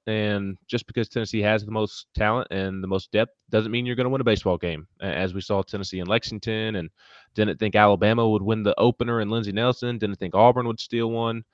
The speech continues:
Uh, so you, you just never know with baseball, Eric, but they, they definitely have the tools to do so. And, uh, w-, we outlined the pitching plans for the week, and I, I don't think that,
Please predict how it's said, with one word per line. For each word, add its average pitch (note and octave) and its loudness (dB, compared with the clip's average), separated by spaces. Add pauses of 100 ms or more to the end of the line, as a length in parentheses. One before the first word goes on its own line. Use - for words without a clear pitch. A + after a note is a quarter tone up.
(360)
Uh, F#2 0
so - -2
you, A#2 4
you B2+ -2
just B2+ 2
never B2+ 6
know A#2 4
with G2+ 2
baseball, G2 4
Eric, F#2 0 (220)
but F#2 0 (200)
they, G#2 2
they G2 0
definitely A2 0
have G#2+ 2
the - -20
tools A#2+ -2
to G2+ -10
do B2 0
so. B2+ 2
And, F2+ 0 (440)
uh, F#2+ -2
w-, - -10
we A2+ 4
outlined A2+ 4
the F#2 -2
pitching C3 -4
plans A2+ -4
for G#2+ -6
the G2 -2
week, G#2 -4
and F#2 -4 (260)
I, A#2 4
I - 6
don't B2+ 2
think A#2+ -6
that, G#2+ 0